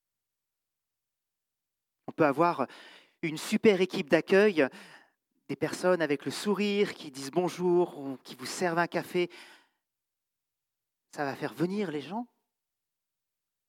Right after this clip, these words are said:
Non. Encore une fois, ce n'est pas sur cette puissance qu'on va s'appuyer. Réfléchissez.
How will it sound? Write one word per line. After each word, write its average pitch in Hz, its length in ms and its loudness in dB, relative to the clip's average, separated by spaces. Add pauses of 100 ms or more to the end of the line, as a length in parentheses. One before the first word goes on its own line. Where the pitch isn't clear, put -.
(200)
Non. 180 220 -10 (1600)
Encore 147 300 -8
une 143 80 -6
fois, - 340 -18 (560)
ce - 140 -18
n'est 147 80 -6
pas 180 140 -8
sur - 140 -12
cette - 280 -18
puissance - 760 -8 (1600)
qu'on 127 120 -10
va 117 100 -10
s'appuyer. - 500 -18 (3750)
Réfléchissez. 143 680 -10